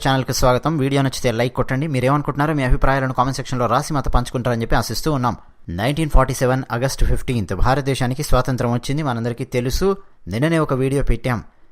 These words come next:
నైన్టీన్ ఫార్టీ సెవెన్ ఆగస్టు పదిహేనుననే ఎందుకు మనకు స్వాతంత్రం వచ్చింది, అంతకు ముందు ఎందుకు రాలేదు, అందుకు తర్వాత ఎందుకు రాలేదు, ఎగ్జాక్ట్గా ఫార్టీ సెవెన్లోనే ఎందుకు వచ్చింది, అది కూడా ఆగస్టు నెలలో ఎందుకు వచ్చింది,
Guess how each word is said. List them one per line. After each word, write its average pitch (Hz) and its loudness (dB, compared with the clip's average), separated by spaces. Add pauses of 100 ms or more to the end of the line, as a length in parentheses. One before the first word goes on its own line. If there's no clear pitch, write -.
(100)
నైన్టీన్ 143 -2
ఫార్టీ 143 -2
సెవెన్ 127 -2 (120)
ఆగస్టు 147 -4
పదిహేనుననే 151 0
ఎందుకు 151 -2
మనకు 139 -2
స్వాతంత్రం 131 -2
వచ్చింది, 127 -4 (200)
అంతకు 123 -2
ముందు 135 0
ఎందుకు 151 0
రాలేదు, 147 2
అందుకు 131 -2
తర్వాత 143 2
ఎందుకు 135 -4
రాలేదు, 127 0
ఎగ్జాక్ట్గా 143 -2
ఫార్టీ 143 -2
సెవెన్లోనే 143 0
ఎందుకు 135 -2
వచ్చింది, 123 -2 (340)
అది 117 2
కూడా 156 0
ఆగస్టు 143 -2
నెలలో 143 0
ఎందుకు 131 -2
వచ్చింది, 120 -4